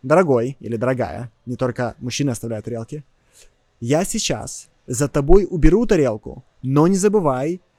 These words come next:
это делать сам в следующий раз. Хорошо?» Таким образом, вы сохраняете свои границы и уважение к себе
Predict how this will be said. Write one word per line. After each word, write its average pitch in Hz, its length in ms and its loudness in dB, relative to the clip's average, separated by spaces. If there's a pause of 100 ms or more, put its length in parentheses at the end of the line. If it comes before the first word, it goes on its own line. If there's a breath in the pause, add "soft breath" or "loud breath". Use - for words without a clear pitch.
(100)
это 151 340 -2
делать 143 460 -2
сам 143 380 -2
в 156 60 -8
следующий 160 360 -2
раз. - 360 -4 (240)
Хорошо?» 196 640 -2 (1200 soft breath)
Таким 151 240 2
образом, 151 420 0 (180 soft breath)
вы 139 340 2 (100)
сохраняете 139 1120 -4 (880)
свои 139 440 0 (120)
границы 135 840 -2 (380)
и 143 100 -2
уважение 147 580 0
к - 60 -8
себе 113 520 -6